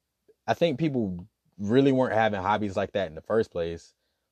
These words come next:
for, like, a hot minute. Like, hobbies have just really gone down.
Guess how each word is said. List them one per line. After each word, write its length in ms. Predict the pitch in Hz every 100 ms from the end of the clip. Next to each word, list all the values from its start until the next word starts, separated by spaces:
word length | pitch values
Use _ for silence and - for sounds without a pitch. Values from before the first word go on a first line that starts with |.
| _
for, 140 | 101 95
like, 160 | 82
a 80 | 87
hot 260 | 85 87 82
minute. 240 | 87 87
Like, 220 | 82 82
hobbies 360 | 98 110 117 101
have 160 | 87
just 240 | 85 87 82
really 240 | 92 95
gone 320 | 85 85 85
down. 540 | 82 92 92 90 90